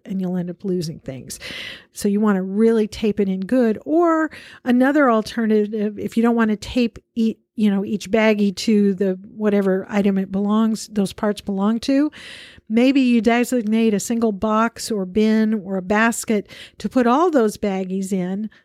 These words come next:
all labeled by what piece of furniture or piece of equipment they go to, and then just make sure you keep that box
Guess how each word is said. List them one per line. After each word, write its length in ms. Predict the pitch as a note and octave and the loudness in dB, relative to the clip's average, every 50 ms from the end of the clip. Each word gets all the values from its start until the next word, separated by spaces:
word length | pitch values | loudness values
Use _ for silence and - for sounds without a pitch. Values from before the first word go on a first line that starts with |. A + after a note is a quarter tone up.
| _ _ | _ _
all 260 | - F#3 G3 A#3 C4+ C#4 | -2 0 2 2 2 4
labeled 460 | C4+ C4+ C#4 C#4 C#4 B3 D4+ D4 B3 | 4 4 4 4 2 2 0 0 2
by 160 | C#4 C4+ B3+ | 2 2 2
what 220 | B3 B3 B3 B3 | 2 0 -2 -4
piece 320 | - - B3+ B3+ B3 - D4 | -4 -2 -2 -2 -2 -2 -6
of 80 | C4 | -8
furniture 1080 | - - _ - - - - _ _ - C4+ C4 B3+ C4 B3+ - - C4+ C4 C4 C4 B3 | -8 -12 _ -20 -20 -20 -20 _ _ 0 0 2 2 0 -2 -2 0 0 0 2 2 0
or 240 | A3+ A3 A3 G#3 G#3+ A3 A3 _ | 0 -2 -2 -4 -8 -12 -18 _
piece 180 | - B3+ A3+ - | -6 -4 -2 0
of 80 | A#3+ A#3+ | 0 -2
equipment 420 | A#3 - - B3 A3+ A3 A3 G#3 | -2 0 -2 -2 -2 0 -2 -2
they 120 | - G#3+ | -2 -2
go 260 | G#3 G3+ B3+ C#4 D#4 D4+ | 0 0 0 0 0 0
to, 340 | - - A3 G3+ G3 G3 - - - - - - _ | -2 0 0 0 0 0 -4 -8 -14 -20 -20 -8 _
and 100 | A3+ A3+ | 2 2
then 140 | A3+ A3+ A3+ | 4 4 4
just 240 | B3+ C4+ C4 - | 2 0 0 0
make 220 | B3 B3 B3 A3+ - | 0 0 0 0 -2
sure 160 | - C4 B3 | -2 -2 0
you 160 | A3+ A3+ A3 | 0 0 0
keep 400 | - - - - C4+ B3+ - - | -2 -4 -2 -2 0 -2 -2 -2
that 400 | - A#3 A3+ A3+ A3+ F#3 G3+ F#3 | 0 0 2 2 0 -2 -6 -6
box 500 | - G#3+ A3 A3 G#3+ - - - - - | -4 -4 -2 -4 -4 -6 -8 -10 -10 -10